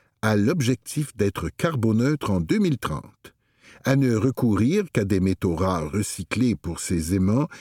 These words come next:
et à du cobalt recyclé pour ses batteries. L'entreprise dit avoir atteint quatre-vingt-dix-neuf pour cent de sa cible. Apple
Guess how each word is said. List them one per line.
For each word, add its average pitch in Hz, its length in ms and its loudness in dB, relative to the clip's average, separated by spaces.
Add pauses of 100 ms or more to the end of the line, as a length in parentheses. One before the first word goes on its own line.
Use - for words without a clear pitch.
(180)
et 104 160 2
à 92 80 0
du 78 160 -6
cobalt 95 420 0
recyclé 101 600 -2
pour 156 180 -4
ses - 160 -2
batteries. - 500 -6 (1080)
L'entreprise 147 640 2 (280)
dit 147 220 0
avoir 110 300 2
atteint 131 380 0 (520)
quatre-vingt-dix-neuf 101 1040 -2
pour 85 180 -4
cent 110 220 -2
de 80 100 -4
sa 73 220 -6
cible. - 560 -12 (1040)
Apple 123 460 0